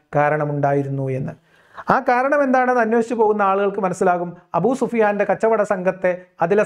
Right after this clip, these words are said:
സമ്പത്ത് കൊള്ളയടിക്കാൻ വേണ്ടി മുഹമ്മദ് തക്കം പാർത്തിരിക്കുകയും ചാരന്മാരെ നിയോഗിക്കുകയും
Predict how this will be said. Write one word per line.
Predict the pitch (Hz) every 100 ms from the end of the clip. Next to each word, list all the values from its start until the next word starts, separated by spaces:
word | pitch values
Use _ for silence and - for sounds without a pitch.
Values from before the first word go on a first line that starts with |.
| -
സമ്പത്ത് | 196 208 220 226 233 226
കൊള്ളയടിക്കാൻ | 208 214 214 190 190 190 180 175
വേണ്ടി | 175 170 170 - 170
മുഹമ്മദ് | 170 196 196 190 190
തക്കം | 180 214 196
പാർത്തിരിക്കുകയും | 185 185 185 175 180 175 165 165 170
ചാരന്മാരെ | 175 196 233 208 190 180
നിയോഗിക്കുകയും | 175 180 175 175 170